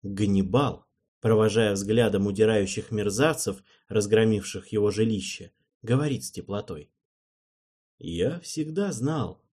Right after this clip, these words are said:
что не насилие, а тихое разумное слово". А за его спиной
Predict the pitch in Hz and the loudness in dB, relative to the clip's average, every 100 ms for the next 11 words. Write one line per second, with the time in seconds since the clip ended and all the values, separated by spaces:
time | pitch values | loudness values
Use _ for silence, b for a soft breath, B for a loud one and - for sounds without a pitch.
0 | _ - - 101 104 104 - - 170 95 | _ -8 -2 0 0 -4 -6 -6 -4 -4
1 | 90 85 _ _ _ _ 95 85 - - | -6 -10 _ _ _ _ -10 -10 -10 -10
2 | 165 - 135 107 95 95 104 139 139 110 | -10 -8 -4 -4 -2 -6 -2 0 0 0
3 | 98 95 - 104 143 143 98 92 - _ | 0 -4 -4 -2 0 0 -2 -6 -10 _
4 | _ _ _ _ _ - 92 98 90 87 | _ _ _ _ _ -6 -2 -2 -2 -4
5 | - - 90 135 123 | -6 -8 -2 0 -2